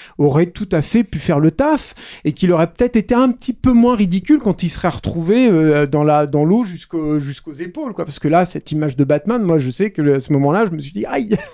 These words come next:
<laughs> il y a un petit problème, quoi, tu vois, dans, alors que par ailleurs, je, je trouve que la, la,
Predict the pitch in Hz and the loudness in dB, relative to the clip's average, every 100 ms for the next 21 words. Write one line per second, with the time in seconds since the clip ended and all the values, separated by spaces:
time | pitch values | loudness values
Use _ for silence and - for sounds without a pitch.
0 | - 285 - - 330 277 170 170 175 165 | -6 -6 -4 -4 -4 -4 -2 -2 -4 -6
1 | - 240 277 226 196 185 170 165 180 160 | -2 2 2 0 0 0 0 -2 -2 0
2 | 135 - - - 143 147 151 131 202 190 | -2 -6 -8 -2 0 0 2 2 2 0
3 | 160 151 - - 165 151 139 73 78 | -6 -8 -10 -12 -4 -2 0 0 -2